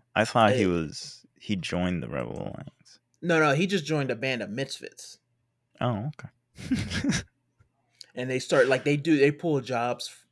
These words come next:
Speaker 2: oh, no, no, yeah, they, they, the Rebel Alliance is already established in, 'cause they do, they,
Speaker 1: Okay.
Speaker 2: they pull job, but they, yeah, they pull jobs for the Rebel Alliance. So,
Speaker 1: So you,
Speaker 2: yeah,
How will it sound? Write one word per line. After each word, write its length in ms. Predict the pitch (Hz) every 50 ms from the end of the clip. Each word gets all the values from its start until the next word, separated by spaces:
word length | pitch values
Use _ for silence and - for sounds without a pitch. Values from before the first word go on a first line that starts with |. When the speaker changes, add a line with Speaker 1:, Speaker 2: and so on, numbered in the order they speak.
| -
Speaker 2:
oh, 120 | 208 233 240
no, 160 | 247 269 277
no, 140 | 277 269 262
yeah, 300 | 302 311 277 254 262 233 - - - - - -
they, 120 | 202 202
they, 200 | 165 160 202 208 202 165
the 100 | 180 175
Rebel 280 | 190 202 202 208 196
Alliance 260 | 175 175 170 170 147
is 80 | 147 143
already 200 | 147 131 131 127
established 440 | 120 117 - 131 117 113 117 110 -
in, 80 | 113 113
'cause 140 | - - 131
they 80 | 139
do, 240 | 139 131 156 151 143
they, 200 | - - 143 135
Speaker 1:
Okay. 300 | 117 117 113 107 92 80
Speaker 2:
they 120 | 76 - -
pull 380 | - - - 147 143 139 131
job, 440 | 117 - 131 120 117 120 123 107 - -
but 240 | 143 135 - - -
they, 160 | 123 - - _ _ _ _ _ _ -
yeah, 160 | 151 160 143
they 100 | 147 151
pull 220 | 151 190 190 180
jobs 280 | 156 151 151 127 131 131
for 180 | - - 139 131
the 100 | 123 113
Rebel 300 | 113 113 110 110 107 104
Alliance. 560 | 104 104 104 98 - - - - - - - _ _ _ _ _ _ _ _ _ _ _ _ -
So, 120 | - -
Speaker 1:
So 20 |
you, 140 | 135 139 139 135 127
Speaker 2:
yeah, 240 | 123 117 110 107 107